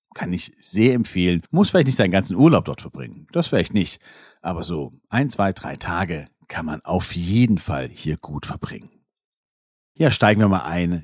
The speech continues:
in, äh, diese Stadt. Reisen wir mal in diese Stadt. Aber vielleicht erstmal reisen wir ein bisschen in der Zeit zurück. In die,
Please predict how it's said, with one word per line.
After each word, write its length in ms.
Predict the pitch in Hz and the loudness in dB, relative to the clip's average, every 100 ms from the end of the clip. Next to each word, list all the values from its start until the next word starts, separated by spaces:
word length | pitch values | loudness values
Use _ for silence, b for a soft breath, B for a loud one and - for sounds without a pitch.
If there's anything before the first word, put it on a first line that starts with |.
| _ | _
in, 200 | - 78 | -10 -8
äh, 220 | 73 69 65 _ _ | -8 -10 -14 _ _
diese 200 | - - | -8 -6
Stadt. 580 | - 87 117 - - - | -4 -4 -4 -4 -8 -10
Reisen 380 | - 180 87 85 | -6 -4 -2 -2
wir 60 | 80 | -2
mal 140 | 76 | -4
in 60 | - | -10
diese 280 | 71 - 80 | -8 -6 -4
Stadt. 560 | - - - - - _ b b b b | -6 -10 -10 -10 -12 _ b b b b
Aber 120 | 110 | 0
vielleicht 240 | 165 185 | 2 4
erstmal 400 | 139 131 131 113 110 - | 4 6 6 6 2 -4
reisen 280 | 87 90 92 | -2 0 4
wir 280 | 87 73 _ _ _ _ | 2 0 _ _ _ _
ein 40 | |
bisschen 180 | 87 85 | -8 -4
in 60 | 80 | -4
der 120 | 80 | -4
Zeit 300 | - 73 73 | -4 -4 -8
zurück. 600 | - - 95 98 - - - | -6 -2 0 -2 -4 -10 2
In 120 | 120 | 6
die, 320 | 123 113 98 | 8 8 6